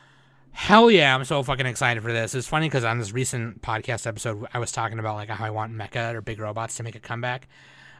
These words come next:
Um, this is more of a big robot show as opposed to a mecha sci-fi, but, um, Getter Robo Arc, dude, um,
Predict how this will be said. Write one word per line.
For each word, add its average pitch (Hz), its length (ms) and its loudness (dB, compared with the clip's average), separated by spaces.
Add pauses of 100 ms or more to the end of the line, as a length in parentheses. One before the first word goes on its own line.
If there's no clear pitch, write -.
Um, 135 360 0
this 220 200 0
is 214 120 2
more 180 160 4
of 123 80 0
a 117 40 -2
big 107 200 -2
robot 117 400 0
show 143 180 -2
as 120 140 -4
opposed 110 260 -6
to 110 80 -4
a 101 40 -10
mecha 127 400 -6 (1080)
sci-fi, 165 560 0
but, 120 420 -2 (640)
um, 120 600 0 (100)
Getter 151 200 6
Robo 147 380 4
Arc, 143 360 4 (920)
dude, 131 320 0 (1600)
um, 110 520 -4